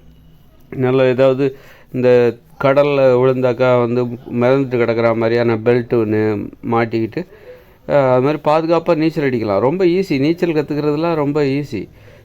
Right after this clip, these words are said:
சும்மா பாதுகாப்பு கவசத்தை அந்த ஒரு டைட்டானிக் கப்பல் மூழ்கும்போது பயணிகள்லாம் ஒண்ணு ஒரு மாட்டிப்பாங்களே வெள்ளை பெல்ட்,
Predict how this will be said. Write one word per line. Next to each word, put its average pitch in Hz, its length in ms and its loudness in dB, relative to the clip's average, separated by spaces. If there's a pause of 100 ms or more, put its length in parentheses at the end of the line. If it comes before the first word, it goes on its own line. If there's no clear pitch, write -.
சும்மா 147 280 -2
பாதுகாப்பு 156 560 0
கவசத்தை 147 500 0 (280)
அந்த 123 340 0 (380)
ஒரு 135 180 2 (680)
டைட்டானிக் 131 800 0
கப்பல் 127 420 0
மூழ்கும்போது 127 800 0 (520)
பயணிகள்லாம் 131 840 2
ஒண்ணு 123 160 0
ஒரு 123 160 2
மாட்டிப்பாங்களே 120 600 0
வெள்ளை 117 240 2
பெல்ட், 110 400 -2